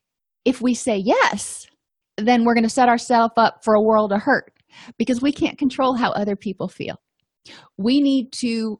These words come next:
accept that we feel how we feel based on our experiences. My experiences are very different than my friends' experiences. So where, where something might stress me out,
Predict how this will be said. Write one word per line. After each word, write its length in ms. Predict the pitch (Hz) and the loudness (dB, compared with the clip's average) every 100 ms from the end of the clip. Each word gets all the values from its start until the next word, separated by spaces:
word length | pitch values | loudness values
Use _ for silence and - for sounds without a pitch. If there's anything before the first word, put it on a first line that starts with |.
| - | -6
accept 480 | 208 - 233 226 - | -8 -4 -2 -2 -4
that 100 | - | -6
we 100 | 214 | -6
feel 300 | - 240 247 | -2 -2 0
how 200 | 247 226 | 0 0
we 140 | 226 | 0
feel 500 | - 233 185 185 - _ _ _ _ 165 | -2 -2 0 -2 -4 _ _ _ _ -4
based 340 | 185 233 - | 0 0 0
on 120 | 226 208 | -4 0
our 140 | 196 | -2
experiences. 1000 | - - 202 185 185 156 - - - - _ _ _ - - | -2 -6 -6 -4 -4 -6 -10 -12 -12 -16 _ _ _ -20 -14
My 320 | 175 185 226 | -4 0 2
experiences 960 | 285 - - 233 233 233 196 - 226 226 | 0 -4 -8 -6 -4 -4 -6 -2 -2 0
are 100 | 185 175 | -4 -2
very 260 | 214 254 | 0 -2
different 600 | 202 226 - 202 170 - - _ _ 180 | 0 -2 -2 -4 -6 -10 -20 _ _ -4
than 580 | 196 190 190 180 151 - _ _ _ _ | 0 0 0 -4 -8 -16 _ _ _ _
my 160 | 208 202 | 0 2
friends' 300 | 220 202 175 | 2 0 -2
experiences. 880 | - - 143 80 - - - - - _ _ _ _ _ _ - - - | -8 -8 -6 -8 -12 -14 -14 -14 -18 _ _ _ _ _ _ -20 -20 -6
So 180 | - 233 | 2 4
where, 300 | 214 220 214 - | 6 4 2 0
where 180 | 214 214 | -2 0
something 480 | 262 254 262 240 | 0 0 0 0
might 320 | 220 214 220 - _ _ | 2 2 0 -4 _ _
stress 420 | - - 220 - | -10 -2 -2 0
me 220 | 214 226 | -2 0
out, 300 | 170 165 196 | 0 -2 -6